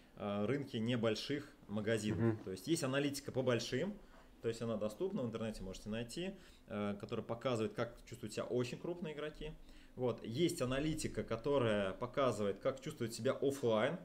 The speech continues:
Speaker 1: то есть то, что именно продаётся в обычной рознице, да, не в интернете. Вот, э, там всё грустно на самом деле, вот, э, можно посмотреть, там по пятьдесят процентов
Speaker 2: Мгм.
Speaker 1: там упало вот в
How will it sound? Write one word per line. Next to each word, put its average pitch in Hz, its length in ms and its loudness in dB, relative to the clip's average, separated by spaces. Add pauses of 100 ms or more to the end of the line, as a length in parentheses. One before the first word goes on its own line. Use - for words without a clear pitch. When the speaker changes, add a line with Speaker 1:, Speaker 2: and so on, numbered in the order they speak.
Speaker 1:
то - 60 0
есть 110 140 -4
то, 131 120 4
что 117 220 4
именно 117 260 4
продаётся 117 540 6
в 110 40 6
обычной 131 360 4
рознице, 151 440 4
да, 139 140 4
не 131 160 4
в 120 60 4
интернете. 113 560 0 (500)
Вот, 113 420 2
э, 101 500 0
там 104 180 0
всё 101 140 -4
грустно 139 320 0
на 127 60 -2
самом 120 220 -2
деле, 110 260 2
вот, 101 320 0
э, 98 180 -4
можно 95 340 -4 (140)
посмотреть, 135 560 -2
там 95 400 -4
по 104 60 -6
пятьдесят 113 300 4
процентов 110 420 4
Speaker 2:
Мгм. - 80 -16
Speaker 1:
там 95 140 -4
упало 131 380 4
вот 101 220 -2
в 92 300 -8